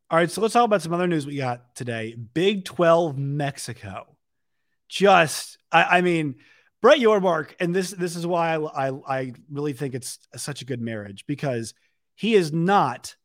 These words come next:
a classic, a college person at all, right? Number one, I, I lo-, we all know that it's driven by football, but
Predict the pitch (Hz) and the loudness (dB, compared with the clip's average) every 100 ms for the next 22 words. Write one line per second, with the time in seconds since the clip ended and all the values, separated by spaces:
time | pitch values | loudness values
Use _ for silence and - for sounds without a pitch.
0 | - 175 165 - 160 165 160 135 120 - | -2 -2 -4 -4 0 0 0 -4 -8 -10
1 | _ _ _ _ _ _ _ - - 156 | _ _ _ _ _ _ _ -14 -6 -6
2 | 127 160 160 170 139 156 143 156 160 147 | -2 2 4 4 0 -4 -2 -4 -2 -2
3 | 131 - 123 147 165 160 _ _ _ - | -2 -4 -6 -4 -4 -8 _ _ _ -8
4 | 185 226 226 226 226 220 _ _ _ _ | -4 2 2 2 0 -8 _ _ _ _
5 | 180 - 175 196 208 190 160 233 247 196 | -10 -4 -2 -2 -4 -6 0 2 2 4
6 | 196 180 156 156 170 151 135 165 165 190 | 2 2 -4 -6 -4 -4 -4 -6 -4 -2
7 | 190 147 160 | -2 -2 -2